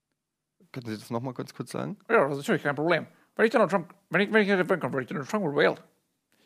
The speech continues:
Speaker 2: Das ist mir wichtig zu wissen, dass es so ist.
Speaker 1: Okay, ähm,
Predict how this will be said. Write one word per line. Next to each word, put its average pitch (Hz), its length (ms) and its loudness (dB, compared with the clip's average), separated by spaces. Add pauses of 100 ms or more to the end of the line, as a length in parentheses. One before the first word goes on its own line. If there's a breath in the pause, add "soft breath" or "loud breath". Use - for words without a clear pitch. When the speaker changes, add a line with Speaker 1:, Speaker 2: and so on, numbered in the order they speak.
(580)
Speaker 2:
Das 175 100 -4
ist 180 80 4
mir 196 60 8
wichtig 214 180 6
zu 156 120 2
wissen, 160 200 4
dass 113 140 -12
es 135 100 -10
so 147 160 0
ist. - 220 -8 (2250)
Speaker 1:
Okay, 120 560 -4
ähm, 113 260 -2